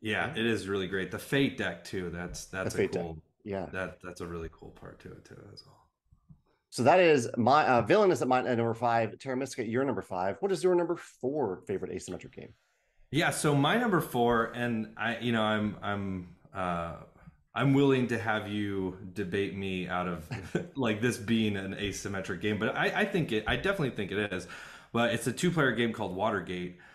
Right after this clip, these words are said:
Speaker 1: Um,
Speaker 2: Oh, yeah.
Speaker 1: and so the way it's, you know, I,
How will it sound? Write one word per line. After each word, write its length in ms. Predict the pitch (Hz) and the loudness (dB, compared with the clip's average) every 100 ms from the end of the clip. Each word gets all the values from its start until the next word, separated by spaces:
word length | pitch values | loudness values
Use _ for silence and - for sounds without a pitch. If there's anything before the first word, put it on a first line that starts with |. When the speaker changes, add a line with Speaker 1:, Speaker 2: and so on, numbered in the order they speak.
| - - | -14 -4
Speaker 1:
Um, 580 | 104 101 98 95 95 | 0 2 2 0 0
Speaker 2:
Oh, 140 | 90 127 | 0 0
yeah. 140 | 98 | 2
Speaker 1:
and 440 | 117 113 107 107 90 _ _ 117 107 | 2 2 2 0 -4 _ _ -18 -10
so 240 | - 139 | 0 2
the 120 | 123 | 4
way 300 | 120 139 143 | 4 6 6
it's, 380 | 143 110 - - 69 76 | 4 0 -12 -14 -16 -10
you 140 | 131 131 | -2 2
know, 80 | 107 | 2
I, 220 | 113 110 | 2 0